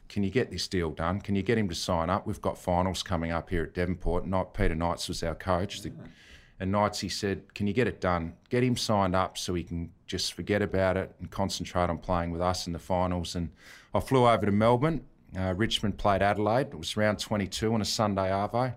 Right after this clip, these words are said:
Speaker 1: Me and Dad flew over. We watched Richmond get pumped by the Adelaide Crows <laughs> by about twenty goals. I think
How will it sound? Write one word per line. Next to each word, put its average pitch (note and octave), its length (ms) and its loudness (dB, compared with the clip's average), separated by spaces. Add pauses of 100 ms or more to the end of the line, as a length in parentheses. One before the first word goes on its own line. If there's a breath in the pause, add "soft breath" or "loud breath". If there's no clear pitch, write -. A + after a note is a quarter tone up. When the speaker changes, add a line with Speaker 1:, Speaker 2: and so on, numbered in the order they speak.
(240)
Speaker 1:
Me G2 180 -2
and F#2 120 -2
Dad G2 240 2
flew F#2+ 260 0
over. G#2+ 340 4 (680 loud breath)
We G2+ 80 -2
watched G2+ 380 2
Richmond G2 360 -2
get - 200 -2
pumped G2+ 380 -2 (240)
by F#2+ 100 2
the F#2+ 120 2
Adelaide F2+ 360 0
Crows A2 540 2
<laughs> - 60 12
by C3+ 160 8
about G#2 200 2
twenty B2+ 360 4
goals. - 680 -2 (540 loud breath)
I B2 60 -4
think G3+ 380 -4